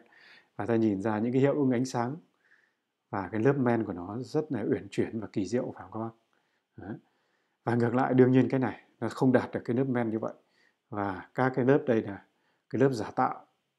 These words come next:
kể cả phía cốt cũng vậy. Một lần nữa các bác hãy minh họa thêm.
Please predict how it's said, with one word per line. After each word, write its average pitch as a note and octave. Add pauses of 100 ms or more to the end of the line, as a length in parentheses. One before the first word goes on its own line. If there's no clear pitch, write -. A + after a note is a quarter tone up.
(200)
kể G2 (180)
cả -
phía B2
cốt C#3
cũng C3+
vậy. - (1800)
Một C#3+
lần C#3+
nữa F#3
các G3+
bác G#3
hãy G#3+
minh F3
họa E3
thêm. D#3+